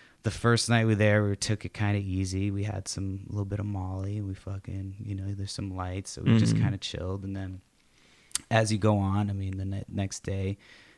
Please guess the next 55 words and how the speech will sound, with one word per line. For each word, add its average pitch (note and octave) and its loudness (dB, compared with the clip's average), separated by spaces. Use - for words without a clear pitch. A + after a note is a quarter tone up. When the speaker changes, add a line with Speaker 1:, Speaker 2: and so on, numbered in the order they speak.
Speaker 1:
uh, - -8
we G2+ -8
had G2+ -6
some A2 -4
mushrooms, F#2+ -4
and, G2+ -2
you G2+ -6
know, B2 0
Speaker 2:
<laughs> - -20
Speaker 1:
so - -4
I - 0
had G#2+ -2
some A#2 0
mushrooms, A2+ 2
and A2 2
I A2 2
was, A2 -2
that, A#2 -6
that C3 10
was B2 2
the A2+ 2
day G#2 4
I G#2 4
was G2+ 2
just - -6
the G2+ -4
bike G2+ -4
king, G#2 -2
man. G2 -4
I G#2 -4
was G2+ -2
fucking - -12
Speaker 2:
You're A#2+ 6
the A2 2
bike G#2 6
Speaker 1:
flying A2+ 8
Speaker 2:
king. - 8
<laughs> - -
Speaker 1:
around A2+ 6
on G2+ 4
the F#2+ -2
bike. G#2 -4
I A2 0
was G#2 0
all G#2 2
over. F#2+ 0
Um, G2+ -4
I A2 0
was A2+ 2
giving A#2 2
people G#2+ 0
rides G2+ 2
in G2+ 0
a F#2+ -2
wagon. G#2 0